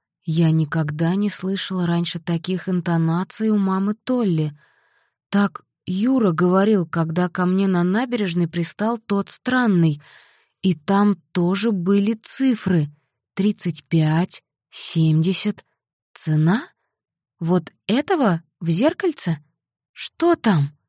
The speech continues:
«Мать Анатолия, вы где?» За нами по коридору шла сестра Айя. «Искали уборную», улыбнулась мама Толли. «У вас после ремонта все не так, а я по старой памяти сюда».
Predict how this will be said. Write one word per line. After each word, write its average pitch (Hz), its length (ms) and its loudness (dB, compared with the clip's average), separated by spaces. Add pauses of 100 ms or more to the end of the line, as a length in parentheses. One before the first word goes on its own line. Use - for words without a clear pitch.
(600)
«Мать 254 360 2
Анатолия, 269 760 0 (280)
вы 233 180 2
где?» 240 460 0 (760)
За 165 260 2
нами 170 340 2
по 165 160 -8
коридору 165 520 -2
шла 170 340 -4
сестра 196 520 -4
Айя. 160 520 0 (1200)
«Искали 196 540 0
уборную», 165 840 0 (360)
улыбнулась 160 640 0
мама 170 320 0
Толли. 160 480 -2 (560)
«У 214 100 2
вас 220 400 2
после 202 340 -2
ремонта 202 520 0
все 220 220 -2
не 214 140 4
так, 175 300 -4 (340)
а 165 160 2
я 214 180 2
по 175 160 -2
старой 170 360 -2
памяти 190 480 -2
сюда». 160 540 -4